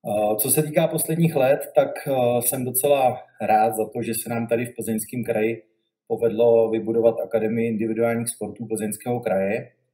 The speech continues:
což je v podstatě projekt, eh, podpory mladých sportovců, takže děláme vlastně ve stejném oboru, kdy já jsem dlouhý léta vždycky jako trpěl tím, když hrozně malí děti odchází od rodiny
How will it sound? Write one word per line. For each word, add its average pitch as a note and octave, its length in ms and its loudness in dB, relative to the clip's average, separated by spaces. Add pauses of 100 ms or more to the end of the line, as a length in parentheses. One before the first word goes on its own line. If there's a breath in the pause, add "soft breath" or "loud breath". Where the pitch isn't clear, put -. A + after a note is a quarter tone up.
(560)
což G2 240 -6
je A2+ 320 2
v - 140 -14
podstatě A#2 420 -4
projekt, A#2 600 0 (360 loud breath)
eh, F#2+ 420 -4 (320)
podpory A2+ 360 -2
mladých A2 280 -2
sportovců, G#2+ 680 -10
takže G2+ 220 -4
děláme G2+ 360 -2
vlastně G#2 300 -6 (120)
ve G#2 80 -10
stejném - 340 -4
oboru, A2 540 -2 (640 soft breath)
kdy A2 500 -2 (240)
já A#2 180 2
jsem C#3+ 160 0
dlouhý C3 300 0
léta B2+ 580 4 (200)
vždycky - 340 -12
jako - 200 -6
trpěl B2 580 -6
tím, A#2+ 180 -4
když A#2 320 -8
hrozně A2 360 -6
malí A#2 180 -2
děti A2+ 260 -8
odchází A2+ 500 -4
od A2 120 -6
rodiny A2+ 520 -4